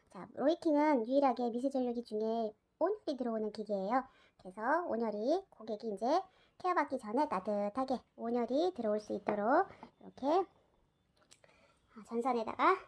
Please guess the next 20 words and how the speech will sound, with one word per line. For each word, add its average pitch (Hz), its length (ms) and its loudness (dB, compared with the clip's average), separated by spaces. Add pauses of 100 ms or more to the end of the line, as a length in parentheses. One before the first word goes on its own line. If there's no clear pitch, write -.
(120)
연결을 233 360 -4
해놨고요. 302 680 -2 (480)
요거는 392 320 6
이제 311 280 2 (240)
요런 330 180 -2
밴드 294 240 0
많이 285 260 4
있으시죠? 262 380 -4 (520)
요런, 285 300 0
요런 285 200 0
밴드는 262 680 2
스포츠 - 420 -8
하시는 320 560 0
분들은 262 280 2
다 254 240 2
이렇게 226 220 -4
헤어밴드 311 1000 2
많이 226 200 2
하시는데 240 380 0
제가 254 300 2